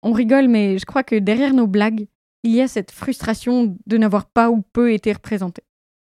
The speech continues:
Et si j'ai choisi de partager ce parcours avec Kaziwa, c'est pas anodin. Elle aussi a décidé de s'emparer d'un micro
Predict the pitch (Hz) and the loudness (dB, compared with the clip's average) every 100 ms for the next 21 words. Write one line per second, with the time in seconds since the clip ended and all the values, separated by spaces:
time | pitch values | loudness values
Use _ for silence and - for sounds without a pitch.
0 | _ _ _ 208 220 254 233 220 233 220 | _ _ _ -4 -2 -2 -2 -2 -2 0
1 | 254 220 220 - 220 214 247 226 190 170 | 0 0 -4 -4 -4 -2 -2 -4 -8 -6
2 | 208 208 247 233 185 - 208 202 202 240 | -6 -4 -4 -2 -2 -2 -2 0 -2 -4
3 | - 208 285 254 220 170 - _ _ _ | -6 -4 -2 0 -2 -4 -12 _ _ _
4 | _ _ - 226 254 269 - 254 _ _ | _ _ -4 2 2 2 -2 -8 _ _
5 | 202 196 214 220 254 - 220 214 226 220 | -4 -2 -2 -2 -4 -4 -6 -4 -2 -2
6 | 202 233 - 226 220 | 2 0 0 -4 -4